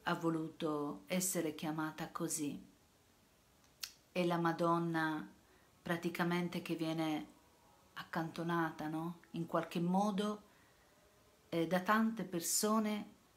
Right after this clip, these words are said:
che, che in realtà fingono di essere devoti alla Madonna, no? Magari davanti agli altri, nei luoghi dove si è visti, no?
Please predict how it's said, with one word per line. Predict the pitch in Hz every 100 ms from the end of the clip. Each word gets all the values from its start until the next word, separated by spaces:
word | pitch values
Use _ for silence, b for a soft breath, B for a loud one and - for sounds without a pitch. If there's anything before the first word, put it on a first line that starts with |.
| - - _ _ _ _ _ _ _
che, | - 185 170 160 156 165 - - - - - -
che | -
in | 185 170
realtà | 180 170 175 - 220 226 214 - - -
fingono | - - 269 262 180 151 147 147 147 -
di | 160 165
essere | 160 - 165 160
devoti | 156 156 160 170
alla | 156 156
Madonna, | 151 160 156 151 160 156 - - - _ _ _ _ _ - -
no? | 190 190 190 B B B B
Magari | 180 180 190
davanti | 175 170 170 190
agli | 185 190
altri, | 196 208 190 - 202 190 - - - - -
nei | 165 165
luoghi | 175 165 156 151
dove | 165 165 156 - -
si | - - 170
è |
visti, | 160 214 233 247 - 240 240 - - - - - - -
no? | 202 233 240